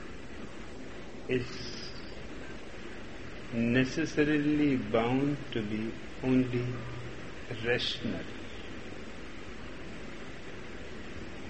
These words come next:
That's why Socrates cannot be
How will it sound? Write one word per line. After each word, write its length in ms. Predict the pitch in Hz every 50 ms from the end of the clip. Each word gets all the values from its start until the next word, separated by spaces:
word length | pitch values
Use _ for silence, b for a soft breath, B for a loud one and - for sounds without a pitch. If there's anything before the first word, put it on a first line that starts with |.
| - - - - - - - - - - - - - - - -
That's 360 | 127 131 131 131 - - - -
why 500 | 120 120 131 135 143 147 156 160 156 147
Socrates 1400 | - - - - - - - - - - - - 131 127 131 - 156 147 135 131 - 151 156 156 151 143 - - - - - - - - - - - - - - - - - - - - - - - -
cannot 800 | - 139 131 131 131 131 127 131 135 135 135 143 151 165 165 165 - - - - - - - - - - - - - - - - - - - - - - - - - - - - - - - - - -
be 180 | 117 123 123